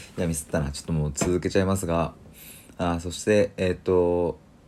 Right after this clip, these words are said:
最近ちょっとあの、えっと、ビージーエムをかけていたんですけれども、それをちょっといちいち出すのもちょっとなんかついにめんどくさくなってしまいまして、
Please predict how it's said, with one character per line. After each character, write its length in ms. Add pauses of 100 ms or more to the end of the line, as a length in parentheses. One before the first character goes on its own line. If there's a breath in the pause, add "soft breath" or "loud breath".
最 220
近 120
ち 80
ょ 40
っ 20
と 100
あ 80
の、 360 (720 loud breath)
え 80
っ 40
と、 100
ビ 200
ー 20
ジ 120
ー 20
エ 60
ム 100
を 60
か 120
け 120
て 80
い 80
た 80
ん 40
で 60
す 140
け 100
れ 60
ど 80 (120)
も、 100
そ 100
れ 80
を 80
ち 80
ょ 20
っ 20
と 60
い 80
ち 120
い 40
ち 140
出 100
す 80
の 60
も 80
ち 80
ょ 140
っ 20
と 40
な 60
ん 60
か 80
つ 160
い 40
に 60
め 140
ん 20
ど 80
く 80
さ 80
く 80
な 80
っ 60
て 80
し 100
ま 60
い 40
ま 120
し 80
て、 280